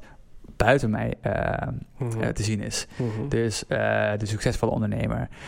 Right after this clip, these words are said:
Speaker 1: eh, de persoon die een succesvolle relatie heeft, de man met een gigantisch bos haar, weet
Speaker 2: Mhm.
Speaker 1: je? Ja, als ik daar continu mee ga vergelijken, dan wordt het moeilijk om mezelf te accepteren.
Speaker 2: Maar volgens mij vergelijken we ons ook per definitie, eh, met mensen, eh, die beter zijn.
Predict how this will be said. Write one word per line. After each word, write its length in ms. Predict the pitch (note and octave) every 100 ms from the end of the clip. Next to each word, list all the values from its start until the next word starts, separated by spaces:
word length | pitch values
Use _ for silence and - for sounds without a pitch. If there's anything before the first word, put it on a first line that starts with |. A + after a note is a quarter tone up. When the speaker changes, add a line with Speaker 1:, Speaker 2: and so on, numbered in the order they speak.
| -
Speaker 1:
eh, 200 | - G#2+
de 60 | G#2
persoon 260 | - A#2+ A2+
die 100 | A2+
een 60 |
succesvolle 600 | B2 - A#2+ A2+ A2+ A2+ A2
relatie 420 | A2 A2 - G#2
heeft, 200 | - - - - -
de 100 | A#2
man 260 | A#2+ B2 A#2+
met 140 | A#2+
een 120 | A#2
gigantisch 480 | - - C3+ A#2+ A2
bos 180 | B2 A2+
haar, 340 | G2+ G#2 A#2 - - - - -
weet 120 | B2+ A#2
Speaker 2:
Mhm. 80 | A2
Speaker 1:
je? 140 | B2+ - - -
Ja, 320 | - A2+ G2+ - -
als 100 | -
ik 60 | A2+
daar 180 | B2 B2+
continu 220 | B2+ A#2+
mee 100 | A2+
ga 100 | A#2
vergelijken, 520 | A#2 B2 C#3 A#2 A#2+
dan 80 | A#2
wordt 160 | A#2 A2
het 60 | A2
moeilijk 340 | C#3 D3 A#2+
om 80 | A2+
mezelf 240 | A2+ A#2+ A2+
te 60 |
accepteren. 460 | A#2+ - D3+ A#2 G#2+
Speaker 2:
Maar 140 | A#2 -
volgens 320 | - C3+ -
mij 200 | C3+ D3
vergelijken 520 | - - C3 C3+ C3+
we 60 | B2+
ons 200 | B2+ B2+
ook 180 | A#2
per 220 | - A#2+ A#2
definitie, 840 | C3 A#2+ B2 C3 E3 - C3 F3 -
eh, 180 | A2+ A2+ -
met 260 | A#2+ B2
mensen, 560 | A#2 A#2 D3+ - F3 -
eh, 140 | B2+ A#2 A2+
die 180 | C3 A2+
beter 360 | C3 D#3 A#2
zijn. 320 | - G#2 C3+